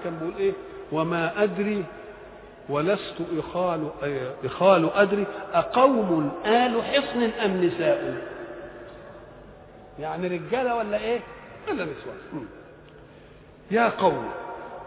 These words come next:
اعملوا على مكانتكم". المكان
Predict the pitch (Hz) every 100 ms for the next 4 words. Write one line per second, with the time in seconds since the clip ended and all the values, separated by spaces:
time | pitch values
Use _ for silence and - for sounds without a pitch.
0 | - 175 165 170 208 240 240 214 226 226
1 | 220 214 262 254 247 - - - - -
2 | - - - - - - - - - -
3 | - - - - - - - - - 170
4 | 190 202 - 202 269 269